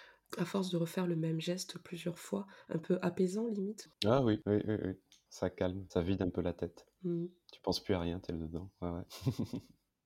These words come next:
Speaker 1: D'ailleurs, puisqu'on parle de calligraphie, c'est peut-être le moment de préciser la différence, heu, entre, heu, ben, qu'est-ce que c'est la calligraphie,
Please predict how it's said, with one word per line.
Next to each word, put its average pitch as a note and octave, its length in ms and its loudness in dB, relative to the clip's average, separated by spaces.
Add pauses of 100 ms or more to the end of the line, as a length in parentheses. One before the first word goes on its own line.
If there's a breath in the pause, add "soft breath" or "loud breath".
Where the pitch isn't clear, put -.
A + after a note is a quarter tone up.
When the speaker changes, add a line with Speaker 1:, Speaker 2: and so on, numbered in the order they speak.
(180)
Speaker 1:
D'ailleurs, G3+ 420 6
puisqu'on G3+ 300 0
parle G3 160 0
de F#3 80 0
calligraphie, F#3 640 -2
c'est F3 380 0
peut-être F#3 260 -4
le F3+ 60 0
moment F3+ 220 0
de F3 100 -2
préciser F3+ 640 -2
la F3 120 0
différence, F3+ 640 -6
heu, E3 280 -4
entre, F3 360 0
heu, E3 440 2
ben, D#3+ 200 -4 (140)
qu'est-ce F#3 180 2
que F#3 80 -2
c'est - 140 -2
la F3+ 100 4
calligraphie, E3 720 -4